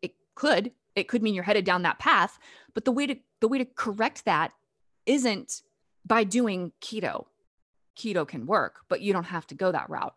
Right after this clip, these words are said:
What you have to do is lose weight, start taking in fewer calories than your body expends,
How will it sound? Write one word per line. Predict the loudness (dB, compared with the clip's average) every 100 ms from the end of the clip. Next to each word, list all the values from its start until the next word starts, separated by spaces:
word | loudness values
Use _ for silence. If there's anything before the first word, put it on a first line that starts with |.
| _
What | 0 0
you | 0 -4 -6
have | -2 -2 -2
to | -6
do | 0 0 0 -2 _ -2
is | 0 0 -4 -12 _ _ _ -20 -20 -4
lose | -4 -2
weight, | -2 -2 -2 -10 _ _ _ _ _ -8
start | -2 -2 -2
taking | -6 -4 -6
in | -6
fewer | -4 -4
calories | -2 -2 -2 -2 -4
than | -8
your | -6
body | -4 -4 -4
expends, | -8 -6 -6 -4 -6